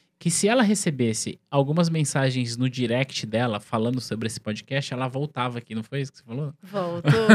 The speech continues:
Speaker 2: com certeza
Speaker 1: <laughs>
Speaker 2: volto.
Speaker 1: É, n-, ela não combinou isso comigo,
Speaker 2: Com
Speaker 1: mas eu
Speaker 2: certeza volto, é um prazer.
Speaker 1: Tá registrado, então não dá pra ela fugir.
Speaker 2: Prazer.
Speaker 1: <laughs> Ó, pra você que está ouvindo e assistindo,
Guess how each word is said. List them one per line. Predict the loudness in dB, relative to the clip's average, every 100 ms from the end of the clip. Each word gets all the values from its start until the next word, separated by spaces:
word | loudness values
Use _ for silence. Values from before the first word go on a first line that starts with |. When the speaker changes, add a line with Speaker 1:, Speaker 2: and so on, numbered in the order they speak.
| 8
Speaker 2:
com | 6
certeza | 6 4 4 2 2 0
Speaker 1:
<laughs> |
Speaker 2:
volto. | 0 2 2 6 4 4 0 -2 -2 -6
Speaker 1:
É, | -4 -2 0
n-, | -2
ela | 0 2
não | 2 2
combinou | 2 2 4 4
isso | 2
comigo, | 0 2 2
Speaker 2:
Com | 2
Speaker 1:
mas | 2 2
eu | 2
Speaker 2:
certeza | 0 0 -2
volto, | 0 2 2 0 -6
é |
um | -4
prazer. | -2 -2 0 -2 -2 0
Speaker 1:
Tá | 2
registrado, | 2 0 -2 -2 0 0 -2
então | -4 -4
não | -2
dá | 0
pra | 2
ela | 2
fugir. | 2 -2 -2 -2 2 4 4 4 0 -6 -6 -4
Speaker 2:
Prazer. | -2 -2 -2 -4 -4 -6 -4 -6
Speaker 1:
<laughs> | -6 -8 0
Ó, | 4 4
pra | 4 2
você | 4 2 0
que | -2
está | -2 0
ouvindo | 4 4 4 4 4 4 2 4
e | 4
assistindo, | 4 0 -6 -4 2 2 4 0